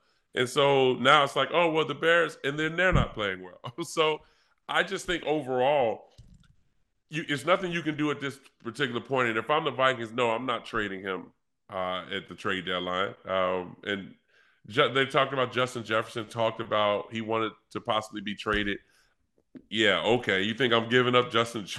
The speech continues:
<laughs> Jefferson? Like, that's not happening. And so, yeah, maybe Harrison Smith or something like, yeah, you might be able to, to go in that direction.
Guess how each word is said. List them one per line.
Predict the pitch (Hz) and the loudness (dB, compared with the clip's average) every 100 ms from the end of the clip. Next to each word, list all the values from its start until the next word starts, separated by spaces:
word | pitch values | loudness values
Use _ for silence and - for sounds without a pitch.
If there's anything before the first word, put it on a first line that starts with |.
| - | -14
<laughs> | - - | -2 6
Jefferson? | 190 160 156 151 - 139 135 - - - - - | 8 6 2 -8 -10 -10 -10 -10 -20 -20 -16 -4
Like, | 117 101 | -4 -2
that's | 123 156 135 | -2 -2 -2
not | 110 98 | -2 -2
happening. | 104 104 110 113 117 _ _ _ _ 131 | -2 -2 -4 -8 -10 _ _ _ _ -8
And | 131 | -6
so, | 139 139 139 135 - | -2 0 0 -2 -4
yeah, | 175 170 117 107 | 0 2 2 0
maybe | 131 131 | -4 -4
Harrison | 123 135 131 127 123 | -2 0 0 -2 -14
Smith | - 135 131 131 123 | -8 -4 -2 -2 -6
or | 104 | -6
something | 123 131 131 | -4 -6 -2
like, | 139 135 | -4 -2
yeah, | 151 117 | -2 -2
you | 123 147 | -4 -4
might | 143 131 | -4 -2
be | 131 | -4
able | 117 | -6
to, | 110 101 _ - 113 | -8 -12 _ -10 -8
to | 90 - - | -8 -14 -4
go | 117 117 | -2 0
in | 104 | 0
that | 107 170 117 | 2 2 2
direction. | 104 95 - | -4 -4 -6